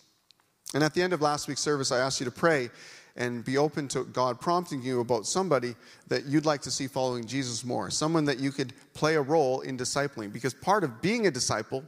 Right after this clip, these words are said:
is discipling. Right? Jesus said he wanted his followers to make disciples. So that's the process. In fact, it's the process that God will use. You say, "Well, I'm not ready to disciple anyone."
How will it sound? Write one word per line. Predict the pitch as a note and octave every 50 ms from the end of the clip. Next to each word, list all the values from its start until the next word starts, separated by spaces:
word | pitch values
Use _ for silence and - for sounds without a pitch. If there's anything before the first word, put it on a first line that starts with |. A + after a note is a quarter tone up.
| - _ _ _ _ _ _ _ _ _ _ _ _ _ _ _ _ _ _ _ _ _ _ _ _ _ _ _ _ - _
is | C3+ C3+ A#2+
discipling. | - C3 B2 - C#3 C3 - - - - - - - _ _ _ _ _ _ _ _ _ _ _ _ _ _ _ _ _ _ _ _ _ _ _ _ _ _ _ _ _ _ _ _ _ _ _ _ _ _ _ _ _ _ _ _ _ _ -
Right? | - C3 D3 - -
Jesus | - C3 C3 A#2+ B2+ A#2+ -
said | - B2+ A#2+ - - - - - _ _ _ _ _ E4+ - _ _ _
he | _ B2
wanted | B2 B2+ C3+ C#3 D3 C#3+
his | C3+ B2
followers | - C#3 C#3 C#3 C3+ C3 -
to | - C3+
make | C3 C#3 D3 D3 C#3+
disciples. | D3+ C#3+ - D#3+ E3+ G3 - A#2 G#2 G2 - - - _ _ _
So | - D#3
that's | E3+ F3 - -
the | E3+
process. | - - G#3+ A3+ - - B2 - C#3+
In | C#3
fact, | - E3+ E3+ D#3 - - - - - - _
it's | D#3 D3 -
the | F3+
process | E3 - - G3 A3 G#3+ - - E3 D#3+ D3+
that | - F3 D3+
God | D3+ D#3 D3+ D#3+
will | E3 F3+
use. | G3+ G3 C#3+
You | C#3+
say, | C3+ C#3 D#3+
"Well, | D3+ D3+ D#3
I'm | E3 F#3 G#3 G3+
not | F3 D#3 C3+
ready | D3+ D3+ D3+
to | C#3+
disciple | C#3+ C3+ - D#3 D#3 C#3+ - D3 D3+
anyone." | E3+ F#3 D3+ A#2 G#2+ G2+